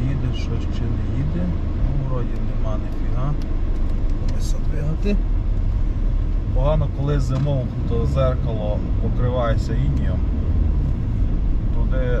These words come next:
досить тяжкувато поняти, чи є. Ну, вони поклали зверху ще одне зеркало, яке я не знаю чого, но воно не, е, не покривається інієм. Йде такий підйомчик на горку.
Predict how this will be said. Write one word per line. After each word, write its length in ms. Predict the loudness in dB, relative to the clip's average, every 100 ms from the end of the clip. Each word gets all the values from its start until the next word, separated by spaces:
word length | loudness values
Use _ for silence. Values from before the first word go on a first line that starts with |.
| 0
досить 340 | 0 0 0
тяжкувато 840 | 0 0 2 2 2 0 0 0 0 0 0 -2 -2 0 0 2 2 2 2 2 2 2 2 2 2 2
поняти, 340 | 2 2 2 2
чи 80 | 2
є. 280 | 2 2 2 2
Ну, 60 | 2 2
вони 200 | 2 2
поклали 500 | 2 2 2 2 2
зверху 480 | 2 2 2 2 0 0
ще 120 | 0
одне 280 | 2 0 0
зеркало, 500 | 0 2 2 0 0
яке 240 | 0 2 2
я 60 |
не 100 | 2
знаю 240 | 2 2 4
чого, 260 | 4 2 2 2
но 80 | 2 2
воно 320 | 2 2 0 0
не, 60 | 2
е, 1500 | 2 2 2 2 2 2 2 4 4 4 2 2 2 2 0 0
не 80 |
покривається 760 | 0 0 2 2 2 2 2 2
інієм. 420 | 0 0 2 2 2 2 2 2 2 2 0 2
Йде 100 | 2
такий 300 | 2 2 2
підйомчик 720 | 2 2 2 2 2 2 2 2
на 60 | 2
горку. 560 | 2 2 2 2 2